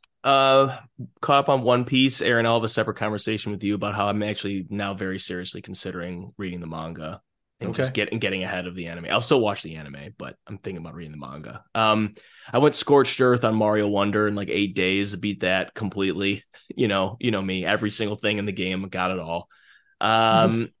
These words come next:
Speaker 2: <laughs>
Speaker 1: and then I beat Metal Gear Solid, my replay of Metal Gear Solid, um, this morning, uh, and I started a new game immediately. It's, like, super,
Speaker 2: <laughs>
Speaker 1: it's such a fast game. Like, I got, like, ha-, almost halfway through the game in an hour,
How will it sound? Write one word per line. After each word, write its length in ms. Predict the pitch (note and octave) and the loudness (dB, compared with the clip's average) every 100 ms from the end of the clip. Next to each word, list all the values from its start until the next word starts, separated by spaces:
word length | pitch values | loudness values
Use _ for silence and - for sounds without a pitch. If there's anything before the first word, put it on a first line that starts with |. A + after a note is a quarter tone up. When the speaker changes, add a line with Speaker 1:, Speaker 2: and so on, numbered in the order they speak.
| _ | _
Speaker 2:
<laughs> 220 | _ _ | _ _
Speaker 1:
and 340 | A#2+ A#2 A#2 A#2+ | 2 4 4 6
then 80 | |
I 60 | B2 | 6
beat 200 | A#2+ C3 | 6 6
Metal 160 | C3 B2 | 6 6
Gear 120 | B2 | 4
Solid, 420 | B2 B2 A#2 G2 | 6 6 6 4
my 160 | G2+ G#2 | 2 0
replay 360 | G#2+ G2 G#2 | 0 0 -2
of 80 | G2+ | 0
Metal 120 | G2+ | -2
Gear 120 | G2 | -4
Solid, 460 | F#2+ F#2+ F#2+ F2+ F2 - | -4 -2 -2 -4 -6 -10
um, 440 | F#2+ F#2 F#2+ G#2 _ | -6 -6 -8 -10 _
this 160 | - - | -6 -4
morning, 460 | F#2 F2 E2 F#2+ - | -2 -4 -4 -8 -6
uh, 20 | |
and 340 | G#2 F#2+ F#2+ F#2+ | -2 0 0 -2
I 80 | |
started 440 | F#2+ - F#2+ F#2 F#2 | -2 0 0 0 -2
a 40 | |
new 280 | F#2+ F#2 F2 | -4 -4 -6
game 340 | G#2 F#2 F2+ | -4 -4 -4
immediately. 640 | F2 F2+ F2+ E2+ E2+ F2 - _ _ _ | -4 -4 -4 -4 -6 -8 -12 _ _ _
It's, 220 | - G#2 | -6 -2
like, 160 | G#2+ G2 | 0 0
super, 420 | - - F#3 B2 | 4 6 8 8
Speaker 2:
<laughs> 140 | - - | 6 4
Speaker 1:
it's 200 | D3+ D3+ | 4 4
such 120 | F3 | 6
a 60 | G3 | 6
fast 320 | D#3+ D#3 B2 | 8 6 6
game. 300 | B2 C#3 C3 | 6 6 6
Like, 200 | A2+ A2+ | 4 2
I 100 | A#2 | 4
got, 240 | B2+ C#3 | 4 2
like, 120 | C3 | 0
ha-, 220 | - A2 - | 0 0 2
almost 260 | B2 C3 | 2 2
halfway 280 | A#2+ A#2+ A#2 | 2 2 2
through 140 | A#2 A2 | 2 0
the 100 | G2+ | 2
game 320 | G#2 G#2 G2+ | 2 2 0
in 100 | G2+ | -2
an 100 | F#2 | -2
hour, 520 | F2 F2 C2+ A1 - | 0 -2 -2 -6 -12